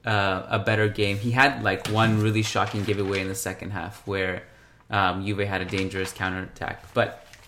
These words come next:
all in all, I think because he was on the same side as Carvajal, in the first half in particular, he actually covered for Carvajal quite a bit and had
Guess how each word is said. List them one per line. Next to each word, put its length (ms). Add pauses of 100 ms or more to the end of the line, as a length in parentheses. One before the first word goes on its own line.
(140)
all 200
in 100
all, 100
I 120
think 300
because 400
he 80
was 140
on 120
the 60
same 260
side 200
as 140
Carvajal, 640
in 100
the 80
first 320
half 180
in 80
particular, 600 (520)
he 460
actually 400
covered 380
for 120
Carvajal 440
quite 240
a 60
bit 240
and 120
had 260